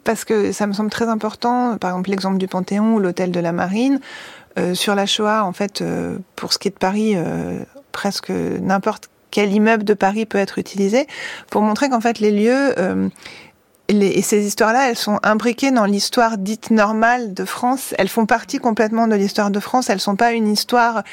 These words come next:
isolée dans des lieux spécifiques. Elles peuvent se retisser, comme tu utilisais le terme précis,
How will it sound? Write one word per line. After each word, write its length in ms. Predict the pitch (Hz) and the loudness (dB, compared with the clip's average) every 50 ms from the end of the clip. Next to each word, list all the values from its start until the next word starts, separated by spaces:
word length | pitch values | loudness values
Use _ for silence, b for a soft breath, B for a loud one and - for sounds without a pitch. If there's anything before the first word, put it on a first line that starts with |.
| B B B B | B B B B
isolée 400 | 240 226 214 247 247 240 247 247 | 0 2 4 4 4 4 4 4
dans 160 | 233 214 202 | 4 2 2
des 100 | 202 202 | 2 2
lieux 140 | 202 214 214 | 4 2 2
spécifiques. 720 | 208 - - 214 - - 214 - - 285 339 - - - B B B B B B - | 0 0 -4 -4 -2 -4 -4 -2 -2 -2 -2 -2 -6 -14 B B B B B B -2
Elles 160 | - 196 214 | -2 -2 2
peuvent 180 | - 247 233 - | 2 0 0 0
se 400 | - - 240 226 214 208 202 208 | 0 0 2 2 2 2 2 0
retisser, 720 | 202 196 233 240 233 - - 233 - - 285 294 302 - - - - _ | 0 2 2 0 0 0 -4 -6 -2 0 2 2 2 0 -4 -12 -14 _
comme 360 | - 220 214 208 208 208 202 196 | -2 0 2 2 2 2 0 -2
tu 140 | - - | -4 -6
utilisais 460 | 196 190 - 202 196 208 196 214 220 208 | -8 -6 -4 -2 -2 0 2 2 2 2
le 120 | 202 196 | 2 0
terme 240 | 190 - 196 190 196 | 0 0 0 0 0
précis, 420 | 202 - 214 214 - - 285 311 | -2 -2 -2 -2 0 0 -2 -2